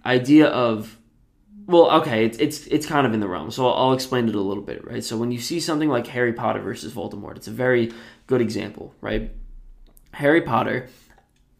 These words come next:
as a child, he was, we'll say, inflicted with evil, right? There was evil that, that,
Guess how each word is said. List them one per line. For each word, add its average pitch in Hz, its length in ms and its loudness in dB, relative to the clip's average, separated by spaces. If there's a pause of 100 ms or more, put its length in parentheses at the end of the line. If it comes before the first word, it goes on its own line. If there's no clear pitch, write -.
(1200)
as 127 160 2
a 120 40 0
child, 131 580 2 (280)
he - 160 -2
was, 123 540 2
we'll 120 140 -2
say, 113 500 -2 (500)
inflicted 156 600 2
with 127 180 0
evil, - 400 -4 (240)
right? 113 180 -12
There 113 100 -4
was 117 240 -8
evil 127 340 0
that, - 340 -8 (160)
that, 107 320 -12